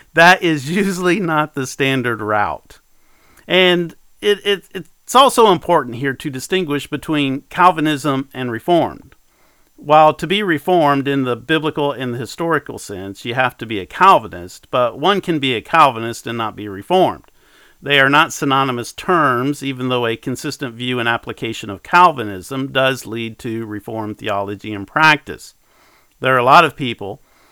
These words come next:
who want to unhitch Calvinism from Reformed theology and practice,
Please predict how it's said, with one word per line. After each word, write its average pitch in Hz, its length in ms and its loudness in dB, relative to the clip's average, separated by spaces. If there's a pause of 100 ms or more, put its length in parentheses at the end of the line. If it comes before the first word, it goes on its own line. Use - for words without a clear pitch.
(140)
who 135 200 -2
want 139 300 0
to 127 240 -4
unhitch 120 640 -2
Calvinism 117 600 -2
from 113 240 -6
Reformed 107 440 -6
theology 104 480 -4
and 90 100 -10
practice, 143 640 0